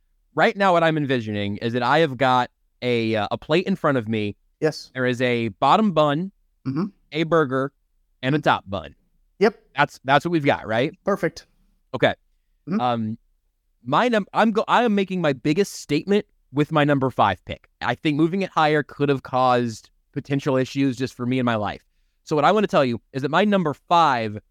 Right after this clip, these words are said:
Speaker 1: burger topping is barbecue sauce.
Speaker 2: Mm.
Speaker 1: We can have a whole conversation about condiments as our lists go on,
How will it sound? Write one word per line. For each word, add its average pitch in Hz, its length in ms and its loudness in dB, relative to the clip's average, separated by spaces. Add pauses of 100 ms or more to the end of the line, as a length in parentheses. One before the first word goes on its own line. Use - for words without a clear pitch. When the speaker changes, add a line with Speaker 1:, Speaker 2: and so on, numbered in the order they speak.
(220)
Speaker 1:
burger 151 560 -2
topping 95 520 -2 (200)
is 117 160 -2 (220)
barbecue 104 480 0
sauce. - 540 -10 (500)
Speaker 2:
Mm. 311 300 -16
Speaker 1:
We 202 100 -8
can 240 140 -2
have 190 260 4
a 135 80 0
whole 165 260 -2
conversation 165 680 0
about 147 180 2
condiments 151 580 0
as 135 220 0
our 147 140 2
lists 135 360 -6
go 107 200 -4
on, 151 440 2